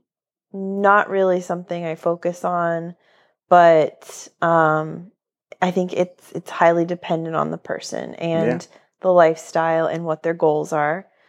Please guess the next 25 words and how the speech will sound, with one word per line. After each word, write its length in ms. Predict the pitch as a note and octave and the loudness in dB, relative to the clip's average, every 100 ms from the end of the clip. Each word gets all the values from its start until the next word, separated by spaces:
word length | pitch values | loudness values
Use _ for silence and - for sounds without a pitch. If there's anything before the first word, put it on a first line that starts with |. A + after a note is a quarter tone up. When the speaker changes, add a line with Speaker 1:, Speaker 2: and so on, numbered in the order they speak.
| _ _ _ _ | _ _ _ _
Speaker 1:
So 280 | - G3 F#3 | 2 4 4
that's 500 | F3+ G#3 B3+ - - | 4 4 2 -6 -12
my 460 | G3+ F#3+ F3 F3+ | -8 -4 0 0
outlook 500 | F#3 F#3+ F#3 G3 G3 | 0 -4 -4 -4 -2
on 140 | G#3+ G#3 | -4 -4
protein 480 | - E3+ - F3+ E3+ | -10 -12 -12 -12 -4
bars. 480 | D#3+ E3 G#3 G#3+ _ | -4 -4 -6 -14 _
But 260 | - B3+ A#3 | 4 6 6
I 120 | G3+ | 2
will 240 | G#3 G#3 G#3+ | 0 -2 -2
say 600 | - A#3+ F#3 E3+ F#3 _ _ _ _ | 0 2 2 0 -6 _ _ _ _
that 80 | - | -8
your 420 | F3+ F3+ F#3+ C4+ | -6 0 4 4
favorite 420 | D4+ G#3+ E3+ E3+ - | 2 0 0 -2 -4
protein 460 | E3+ E3+ E3+ E3+ | -6 -6 -10 -10
bar 280 | E3 D#3 E3 | -4 -2 -2
has 380 | E3+ - G#3+ G#3+ | -4 2 2 2
also 420 | - F#3 G3+ G#3 | 2 2 2 -2
been 240 | F#3 F3 E3+ | 0 -2 -2
one 160 | D#3+ | -6
of 160 | D#3+ - | -8 -10
mine 640 | E3 E3+ F3 D#3+ D3+ D3+ | -6 0 4 4 2 -4
of 160 | D#3+ - | -10 -12
choice. 640 | - D3+ D3+ F3 - - - | -4 0 0 -2 -6 -20 -12
Speaker 2:
Yeah. 260 | G#2 F#2 | -8 -8